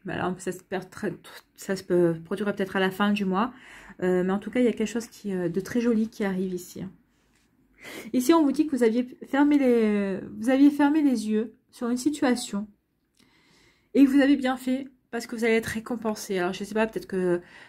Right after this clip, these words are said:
peut-être que vous aviez assisté à quelque chose et vous avez préféré ne rien voir et ne rien dire,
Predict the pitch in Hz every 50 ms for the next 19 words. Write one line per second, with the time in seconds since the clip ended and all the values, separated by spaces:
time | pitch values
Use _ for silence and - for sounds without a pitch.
0 | - _ _ - - - 214 208 202 196 202 202 196 196 - 208 - - 214 202
1 | 202 214 202 226 226 220 185 175 180 180 175 175 175 - - 208 - 220 208 202
2 | 214 196 190 185 185 185 196 190 185 190 196 214 214 202 196 175 180 175 175 180
3 | 196 202 208 196 190 208 214 226 220